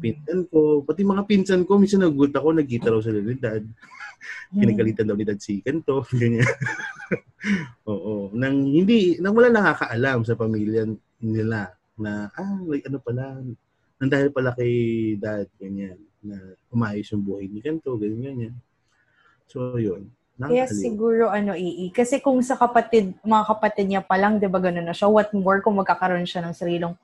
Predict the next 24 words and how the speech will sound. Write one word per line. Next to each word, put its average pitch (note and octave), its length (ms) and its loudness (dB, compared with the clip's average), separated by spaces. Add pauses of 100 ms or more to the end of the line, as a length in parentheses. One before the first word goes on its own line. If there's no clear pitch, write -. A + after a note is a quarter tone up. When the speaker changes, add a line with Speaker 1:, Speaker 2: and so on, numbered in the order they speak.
Speaker 2:
pamilya, F3 500 -2
which F3 220 -2
is G#3+ 160 -4
kayo, E3 460 0 (420)
di A#3 140 4
ba? F3 280 4
Speaker 1:
Mm. A2 60 -4
Speaker 2:
So, A3+ 140 -2 (380)
grabe, G#3 360 2
grabe E3+ 400 -6
talaga. - 340 -18 (200)
I F#3+ 100 -12
mean, F#3 200 -8 (100)
Speaker 1:
Oo, G2 360 -6
grabe. A2+ 380 -4
Speaker 2:
galing E3 320 -8
talaga E3+ 340 -16
siya. - 220 -20 (480)
Ano B3 200 0
naman D#4 360 2
Speaker 1:
Ah. C#4 160 2
Speaker 2:
yung, C4+ 100 -4 (220)
ano F#3 240 -8
nyo, E3 220 -8